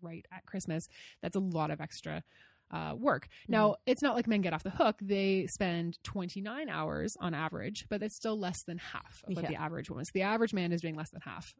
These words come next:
Speaker 1: the, the holiday work, uh, than the average woman. So,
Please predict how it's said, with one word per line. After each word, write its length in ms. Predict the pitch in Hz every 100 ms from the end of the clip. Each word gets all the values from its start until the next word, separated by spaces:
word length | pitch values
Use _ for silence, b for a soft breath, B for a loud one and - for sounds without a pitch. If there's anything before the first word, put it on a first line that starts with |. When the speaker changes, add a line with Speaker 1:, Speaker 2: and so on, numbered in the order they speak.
| _ -
Speaker 1:
the, 240 | - 57 - _ 190
the 80 |
holiday 460 | - - 180 170 165
work, 420 | 165 151 147 - - _ - -
uh, 220 | - 170
than 220 | 170 156 147
the 80 |
average 260 | 147 165 185
woman. 280 | 277 - 180 B B B B B -
So, 500 | 226 202 185 175